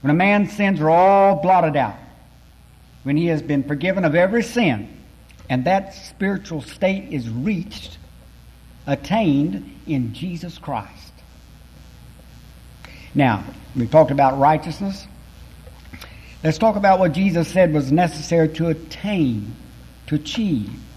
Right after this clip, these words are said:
to have that righteousness. He says, "Blessed are they that hunger and thirst after righteousness."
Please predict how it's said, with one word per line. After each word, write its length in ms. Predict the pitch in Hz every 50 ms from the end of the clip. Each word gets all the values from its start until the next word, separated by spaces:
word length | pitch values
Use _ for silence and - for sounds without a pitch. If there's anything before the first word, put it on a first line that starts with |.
| - - - - - - - -
to 80 | 143 143
have 280 | 156 175 196 175 139
that 140 | 139 131 127
righteousness. 760 | 135 135 127 120 - - 127 120 - - - - - - - - - - - - - - - - - - - - -
He 100 | 185 196
says, 340 | - - 202 185 170 151 147
"Blessed 440 | 123 117 190 226 220 - - 196 180
are 120 | 170 165
they 180 | 156 185 190 180
that 240 | 165 139 117 -
hunger 500 | - - 190 190 180 151 107 104 110 120 - - - - - - - - - - - - - - - - - -
and 340 | 165 147 135 127 123 - -
thirst 520 | - 208 170 123 104 - - - - - - - - - - - - - - - - - - - - - - - -
after 240 | - 139 - - 135
righteousness." 680 | 123 131 123 123 120 - 139 - - 147 - - - -